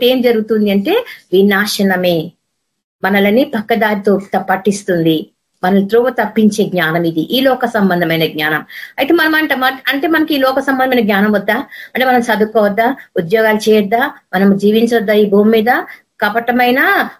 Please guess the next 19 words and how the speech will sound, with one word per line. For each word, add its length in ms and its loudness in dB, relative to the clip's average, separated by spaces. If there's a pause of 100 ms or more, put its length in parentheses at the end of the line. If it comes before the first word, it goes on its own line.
మనుషుల 320 -2
మధ్యన 380 2
మనం 220 2
సంచరిస్తున్నాం 640 -2
కాబట్టి 380 -2
మనకు 320 0
ఈ 200 2
లోకరీతిగా 600 2
లౌక్యంగా 1040 0 (300)
బ్రతకడానికి 640 -2
కూడా 220 0
జ్ఞానం 560 -2
కావాలి 360 -2
కదా. 280 -8 (640)
అవును, 340 0 (580)
లోకరీతిగా 560 2
జ్ఞానం 400 2
అవసరమే, 480 0
కాకపోతే 840 0